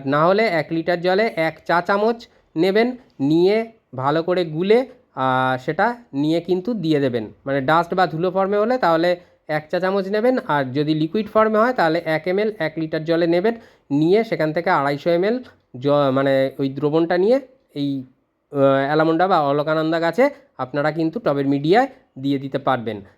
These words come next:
তাহলে হবে কি, এই শিকড়ের বৃদ্ধি বা বিকাশ ঘটাবে, পাশাপাশি খাদ্য কণাগুলোকে ভাঙতে সাহায্য করবে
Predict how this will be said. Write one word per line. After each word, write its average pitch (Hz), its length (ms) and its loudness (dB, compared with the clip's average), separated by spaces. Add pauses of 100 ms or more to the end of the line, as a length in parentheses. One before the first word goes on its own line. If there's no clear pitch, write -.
(100)
তাহলে 180 300 2
হবে 226 240 2
কি, 254 320 -4 (180)
এই 151 280 -6
শিকড়ের 233 560 0 (140)
বৃদ্ধি 180 420 -4
বা 196 140 -2
বিকাশ 202 340 -2
ঘটাবে, 214 420 2 (260)
পাশাপাশি 180 540 -2
খাদ্য 160 400 -2
কণাগুলোকে 196 580 2
ভাঙতে 196 360 0
সাহায্য 208 400 0
করবে 220 340 0